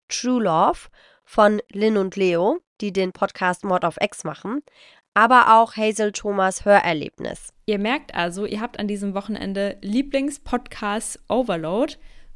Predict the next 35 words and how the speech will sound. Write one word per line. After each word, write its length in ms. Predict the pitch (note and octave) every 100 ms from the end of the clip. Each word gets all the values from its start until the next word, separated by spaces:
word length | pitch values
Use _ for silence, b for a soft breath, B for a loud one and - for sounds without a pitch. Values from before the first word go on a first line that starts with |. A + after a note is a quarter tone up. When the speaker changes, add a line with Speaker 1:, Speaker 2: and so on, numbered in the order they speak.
| - -
Speaker 2:
und 260 | C4 F4+ -
ihr 60 | A#3+
könnt 180 | A#3
euch 100 | G#3+
nicht 160 | A#3 A#3
nur 100 | A3
coole 220 | - A#3+
Podcasts 540 | A3 A#3+ - F3 F3 -
anhören, 400 | F3+ G3+ G#3+ G3+
sondern 400 | G3+ A3+ A#3+ A#3
dort 180 | G#3
gibt 160 | G3+ -
es 80 | F#3
dann 160 | F#3
auch 120 | - F3+
noch 180 | E3+
Snacks 360 | - C#4+ D4 D4
und 100 | -
Getränke. 580 | F#3+ - A#3+ B3 B3 A#3+
Ihr 100 | G3
könnt 180 | - F#3+
euch 100 | F#3+
dann 300 | F3 F3 F3 b b b b b
ja, 200 | - G3
schön 220 | - G#3+ G3+
ein 320 | F3+ E3+ E3+ b b
Aperölchen 960 | - - F#3 C4+ D4+ D4 C#4 C4 C#4+ C#4+
zum 160 | A#3+
Beispiel 380 | A#3 A#3+ - A3+
holen 360 | A#3+ A#3+ A#3+ G#3+
oder 140 | F#3
eine 140 | F3
Portion 340 | F3 F#3+ - F#3+
Pommes 560 | - C4+ C#4 C#4+ C#4+ b b b - -
und 440 | F#3+ F#3+ F#3+ -